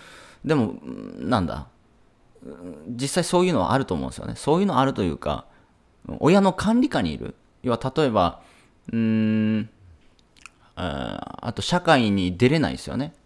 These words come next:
小学校の時に自分で働いて自分で自立するっていうのは難しいですよね。誰も雇-、どこの会社もしょ-、雇ってくれないじゃないですか。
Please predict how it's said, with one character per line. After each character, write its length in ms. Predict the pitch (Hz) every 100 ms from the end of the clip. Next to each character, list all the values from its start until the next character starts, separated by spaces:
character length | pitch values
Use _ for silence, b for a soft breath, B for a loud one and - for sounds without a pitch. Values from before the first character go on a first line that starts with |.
| _ _ _ _
小 220 | - 165 160
学 180 | 165
校 120 | - 110
の 80 |
時 200 | 95 87
に 260 | 95 92 -
自 180 | 92 104
分 160 | 117 127
で 60 |
働 340 | 123 110 117 117
い 40 |
て 60 | 117
自 160 | 104
分 140 | 110 113
で 60 |
自 140 | 101 110
立 220 | 101 -
す 180 | - 117
る 100 | 113
っ 20 |
て 120 | -
い 40 | 90
う 60 |
の 60 | 80
は 60 |
難 320 | 87 95 87 104
し 160 | 110
い 20 |
で 100 | 92
す 100 | -
よ 80 | -
ね。 200 | - 104 - B B B B - -
誰 220 | 92 110
も 100 | 117
雇-、 260 | 110 110 123
ど 160 | 101 131
こ 100 | 131
の 80 | 104
会 200 | 104 92
社 120 | 90
も 200 | 78 71
し 100 | -
ょ-、 180 | 101 - -
雇 240 | 110 127
っ 40 |
て 80 | -
く 80 | 104
れ 60 | 101
な 100 | 104
い 40 |
じ 60 | 71
ゃ 40 |
な 40 |
い 20 | 69
で 40 |
す 60 |
か。 120 | -